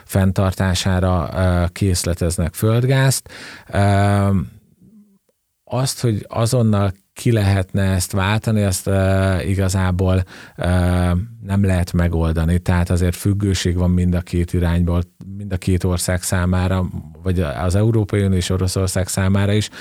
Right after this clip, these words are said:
de az oroszok sem tudják azt megtenni, hogy nem hoznak több energiát, mert másnak például ugyanúgy ők sem tudják infrastrukturális okok miatt az összes energiamennyiséget, amit Európa felé szállítanak,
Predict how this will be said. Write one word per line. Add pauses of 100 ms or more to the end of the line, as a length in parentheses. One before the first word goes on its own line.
(260)
de
az
oroszok
sem
tudják
azt
megtenni,
hogy
nem
hoznak
több
energiát,
mert
másnak
például
ugyanúgy
ők
sem
tudják
infrastrukturális
okok
miatt
az
összes
energiamennyiséget,
amit
Európa
felé
szállítanak,